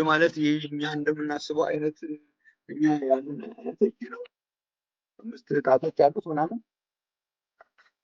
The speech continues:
አይደለም። የእግዚአብሔር እጅ ስንል ምን ማለት እንደሆነ መጀመሪያ እንይ፣ ከዛ ሌሎቹን አንድ በአንድ እያየናቸው እንመጣለን።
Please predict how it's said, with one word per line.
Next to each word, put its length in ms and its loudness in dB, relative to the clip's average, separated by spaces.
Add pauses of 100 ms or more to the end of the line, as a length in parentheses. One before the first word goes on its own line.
(640)
አይደለም። 420 2 (1700)
የእግዚአብሔር 580 8
እጅ 220 -2
ስንል 340 -6
ምን 160 -10
ማለት 280 -2
እንደሆነ 320 -4
መጀመሪያ 500 -6
እንይ፣ 260 -10 (460)
ከዛ 220 0
ሌሎቹን 400 2
አንድ 160 -6
በአንድ 260 0
እያየናቸው 540 -6
እንመጣለን። 460 -10